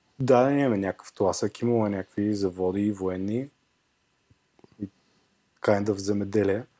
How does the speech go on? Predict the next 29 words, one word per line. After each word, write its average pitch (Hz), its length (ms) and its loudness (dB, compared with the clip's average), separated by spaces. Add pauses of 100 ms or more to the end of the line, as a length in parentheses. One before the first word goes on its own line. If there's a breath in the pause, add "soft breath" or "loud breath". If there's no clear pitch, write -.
(1080)
Но, 160 520 4 (800 loud breath)
нали, 160 160 6
в - 120 -8
един 156 200 4
момент 127 280 4
всичко - 260 -14
това - 200 2
е 160 40 4
спряло, 107 680 2 (540)
защото - 220 -20 (180)
с - 120 -20
тем, 113 380 0 (800 loud breath)
нали, 117 180 6
нашия 113 480 4 (120)
едър 120 300 6
бизнес, 98 680 0 (540)
нали, 95 260 -4 (300)
едро 104 240 2
производство, 95 680 -2
да 90 80 -12
кажем, 85 360 -8
по - 140 -18
соца, - 400 -8 (1000)
нали, 120 200 0
не 139 340 4
може 143 260 4
да 160 100 6
вирее 98 320 4
вече. 92 460 -4